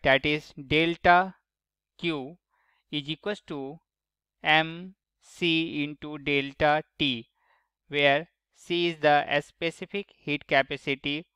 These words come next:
of a substance and delta T is the change in temperature. So C equals to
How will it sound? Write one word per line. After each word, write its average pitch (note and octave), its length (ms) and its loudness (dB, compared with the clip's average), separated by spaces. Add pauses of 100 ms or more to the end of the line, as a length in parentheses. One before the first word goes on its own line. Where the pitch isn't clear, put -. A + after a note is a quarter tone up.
(120)
of B2+ 200 -4
a D#3+ 140 -6
substance C#3+ 720 -4 (320)
and C#3 220 0
delta D3+ 500 2
T D3+ 200 -4
is D3 80 -6
the D#3 240 2
change C#3 320 -2
in D3+ 180 -6
temperature. C3+ 800 -4 (320)
So C3+ 260 -10
C F3 320 -4
equals E3+ 400 -8
to D#3+ 300 -12